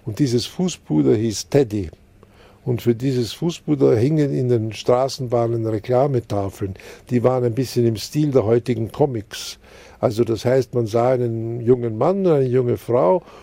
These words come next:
und, äh, der, die, äh, Frau sagte, „Rudi, ich wäre so gern bei dir, aber deine Füße stinken.“ Das war alles ge-, gereimt.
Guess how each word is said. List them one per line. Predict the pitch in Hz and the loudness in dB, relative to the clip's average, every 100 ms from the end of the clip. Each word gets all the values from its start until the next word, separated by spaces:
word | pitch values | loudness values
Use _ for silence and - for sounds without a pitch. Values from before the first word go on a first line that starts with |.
| - - | -16 -2
und, | 123 117 | -2 0
äh, | 135 127 | 2 2
der, | 123 127 | 2 0
die, | 120 117 135 120 | 0 -4 -6 -6
äh, | 107 98 117 117 113 113 110 110 113 | -6 -10 -16 -16 -18 -20 -20 -20 -20
Frau | 113 131 123 | -4 0 2
sagte, | 120 123 101 - 127 123 127 139 | 2 0 -2 2 4 4 0 0
„Rudi, | 143 190 175 170 139 | 2 2 4 2 2
ich | 120 | 2
wäre | 135 120 | 2 4
so | 123 | 2
gern | 120 131 117 | 2 0 2
bei | 123 | 0
dir, | 113 151 180 | 0 2 4
aber | 147 | 4
deine | 135 135 127 | 2 2 0
Füße | - 156 - 117 | -4 -6 -4 -6
stinken.“ | - 113 98 117 | -4 -4 -4 -8
Das | 107 110 | -6 0
war | 123 | 0
alles | 120 117 - | 0 -4 -2
ge-, | 135 | -2
gereimt. | 127 120 123 110 101 98 | 0 0 2 0 -4 -8